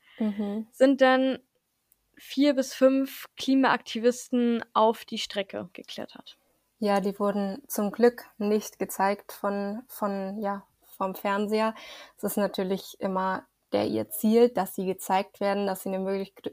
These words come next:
Speaker 1: möglichst große Plattform haben. Das wurde ihnen nicht gegönnt. Ähm, die wurden dann auch relativ, ich glaub, die wollten sich festkleben auf dem Teer. Ich
Speaker 2: Genau.
Speaker 1: mein,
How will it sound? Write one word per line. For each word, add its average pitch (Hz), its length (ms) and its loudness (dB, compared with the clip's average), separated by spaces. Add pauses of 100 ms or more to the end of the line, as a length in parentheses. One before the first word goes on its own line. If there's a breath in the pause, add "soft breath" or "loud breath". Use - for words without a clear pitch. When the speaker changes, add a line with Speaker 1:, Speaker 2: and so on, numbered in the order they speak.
Speaker 1:
möglichst 202 640 0
große 196 200 -2
Plattform 208 640 -2
haben. 214 320 2 (440 loud breath)
Das - 160 -10
wurde 214 180 4
ihnen 202 300 2
nicht 196 180 -6
gegönnt. 196 600 0
Ähm, 190 300 0
die 190 120 -2
wurden 196 220 0
dann 185 160 0
auch 185 240 -4
relativ, 196 280 0
ich - 100 -12
glaub, 202 140 -2
die 196 140 -4
wollten 208 180 -2
sich 208 160 -8
festkleben 208 960 0 (400 soft breath)
auf - 200 -12
dem 190 180 -2
Teer. 196 380 4 (680 soft breath)
Ich - 120 -4
Speaker 2:
Genau. 233 100 4
Speaker 1:
mein, 233 320 6